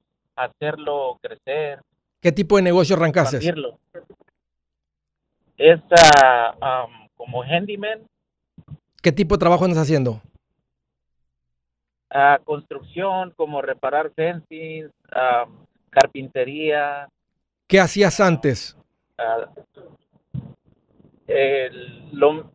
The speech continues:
Speaker 1: parecido a eso, a mantenimiento de edificios.
Speaker 2: Ok. Pues para crecer el negocio me estás hablando de cómo obtener más clientes. El negocio crece porque hay más gente llamándote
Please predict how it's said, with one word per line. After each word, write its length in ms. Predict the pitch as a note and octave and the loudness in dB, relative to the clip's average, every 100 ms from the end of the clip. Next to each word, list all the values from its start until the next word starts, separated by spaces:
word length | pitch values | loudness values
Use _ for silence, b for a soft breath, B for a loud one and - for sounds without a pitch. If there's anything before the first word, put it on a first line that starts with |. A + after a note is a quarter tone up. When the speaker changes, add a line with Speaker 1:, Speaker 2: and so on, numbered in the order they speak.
| - | 0
Speaker 1:
parecido 600 | - D#3+ D3 G#3+ A3 F#3+ | 4 4 4 -2 -2 0
a 100 | F3 | -2
eso, 480 | G3 - D#3 C3+ B2 | -2 -10 -10 -10 -12
a 160 | C3 B2+ | -12 -10
mantenimiento 800 | C3+ C#3 D3 C#3+ D3+ F3+ F3+ F3 | -10 -8 -8 -8 -10 -12 -10 -6
de 100 | D3 | -6
edificios. 600 | C3 D3 E3+ D#3 C#3 C#3+ _ _ _ A#2+ | -8 -12 -14 -10 -12 -14 _ _ _ -10
Speaker 2:
Ok. 380 | E3+ E3+ D#3+ - _ _ _ _ _ _ _ _ _ _ _ _ b b - | -6 -4 -4 -8 _ _ _ _ _ _ _ _ _ _ _ _ b b -6
Pues 120 | C#3 | -4
para 140 | D3 | -2
crecer 260 | C3+ B2+ F#3+ | -2 0 4
el 120 | A3 | 4
negocio 340 | G3 E3+ E3+ G3 | 4 2 2 0
me 40 | |
estás 160 | F3 E3+ | 0 0
hablando 260 | F3+ F3+ | 0 2
de 100 | F3 | 2
cómo 200 | - F#3 | 2 2
obtener 300 | E3+ E3 D#3+ | 2 2 2
más 180 | D#3+ D#3 | 2 0
clientes. 460 | C3+ A#2 G#2 - - | 0 -2 -4 -10 -6
El 260 | C3+ C#3+ D3 | -4 0 0
negocio 300 | C#3+ E3 G3+ | 2 0 0
crece 320 | F#3 F#3+ G#3+ | 2 2 2
porque 460 | F3+ E3 D3+ C3 - - - | 0 0 2 0 -2 -16 -12
hay 140 | - D#3+ | 0 2
más 200 | F3 - | 2 0
gente 320 | F3+ E3 F3 | -2 -2 0
llamándote 640 | D3 C#3 D#3+ F3 D#3+ F3 | 0 2 2 0 -2 -4